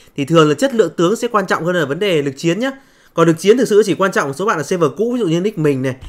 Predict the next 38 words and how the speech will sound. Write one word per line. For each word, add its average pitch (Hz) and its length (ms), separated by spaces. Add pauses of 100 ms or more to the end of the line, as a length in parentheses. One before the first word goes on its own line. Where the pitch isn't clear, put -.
(220)
mình 156 140
ở 143 60
server 185 280
cũ 226 120
mình 240 100
đánh 180 100
các - 180
top 247 200
ấy, 240 120
thì 147 120
nói 151 100
chung 190 140
ăn 175 180
nhau 175 180
vì 151 140
kiểu 127 220
là 127 140 (320)
cùng 165 200
là 160 100
cái 214 140
server 180 340
ra 180 100
lâu 180 200
rồi 143 340
thì 135 60
gần 139 160
như 175 100
những 180 100
thứ 190 100
cơ 202 200
bản 151 180
trong 170 120
game 175 180
hầu 147 100
như 165 140
có 160 100
hết 220 160
rồi. 170 220